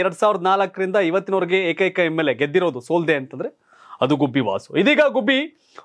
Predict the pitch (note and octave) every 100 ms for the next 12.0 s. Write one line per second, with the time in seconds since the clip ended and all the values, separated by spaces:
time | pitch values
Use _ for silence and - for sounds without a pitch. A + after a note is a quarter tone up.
0 | - E3 G#3+ G3+ G3+ G3+ E3+ - F#3 F3+
1 | E3 C#3 A#2+ D#3 D#3 G#2+ G#2 _ _ _
2 | _ _ _ _ - D#3+ E3 D#3 D#3 E3
3 | B3+ G#3+ G3 G3+ F#3 - - F3+ E3 C#3+
4 | C3+ F3+ C3 D3 D3+ C#3 - A#2+ F3+ F#3+
5 | E3 A#2+ - _ _ _ D#3 G#3+ A#3+ F3
6 | A#2+ B2+ C#3+ _ _ - B2 C#3 C3+ G#3
7 | B3 A3+ E3 D#3+ D#3 - C3+ B2 A#2 -
8 | A2 G#3 _ A#2 A#2+ G3+ F#3+ F3+ - B2+
9 | C#3 G2+ - F#2 F#2 G2 _ _ _ _
10 | _ _ _ _ _ - - - F3 C#4+
11 | D#4 C4 C#4+ B3+ C4+ A#3+ A3 G3+ D3+ A2+